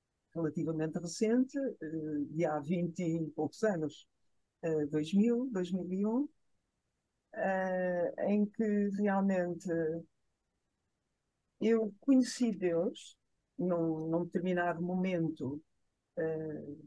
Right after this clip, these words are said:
difícil da minha vida. Eu fui morar para Lisboa e uma amiga minha e colega, então, da universidade, convidou-me a, a ir à igreja que ela frequentava.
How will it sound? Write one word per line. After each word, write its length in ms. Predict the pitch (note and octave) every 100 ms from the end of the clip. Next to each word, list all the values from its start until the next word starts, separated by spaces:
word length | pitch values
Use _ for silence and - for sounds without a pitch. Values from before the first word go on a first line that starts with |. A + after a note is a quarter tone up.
| - _ _ _ _ _ _ _ _ _ -
difícil 640 | A#3 D4 A#3 G#3+ - C#4+
da 120 | A#3 F3+
minha 180 | F3
vida. 460 | D#3+ D3+ C#3 D#3+ C#4+ _ _ _ _ _ -
Eu 120 | E3
fui 160 | D#3+ F#3
morar 260 | E3+ E3
para 160 | E3 D#3+
Lisboa 640 | D#3 D3 D3 C#3+ D3+ B3+ - _ _ _ _ _ _ _ -
e 720 | F#3 F#3 F#3 F3+ F3+ F3 D#3+
uma 200 | F#3 F3+
amiga 320 | F3+ E3+ E3
minha 440 | D#3+ E3+ A3+ G#3+ E3+
e 60 |
colega, 460 | - D#3+ D3 D#3+ F3+
então, 360 | E3+ D#3+ D3 D3
da 100 | D3
universidade, 880 | D3 D3+ - F#3 G3+ G#3 G#3 A3+ B3+ _ _
convidou-me 720 | - G3 G#3+ G3 G#3+ A3 A#3 A#3+ -
a, 340 | G#3 G#3+ A3+ B3 C#4 _ _ _ _ _ -
a 640 | G3 G3 F#3+ F#3+ F#3 F3+ G3+
ir 180 | G3+
à 140 | F#3+ G3
igreja 360 | F#3+ F3 F3+
que 100 | F3+
ela 140 | E3+ E3+
frequentava. 720 | F3+ G3 F#3 F3+ C#3 D3+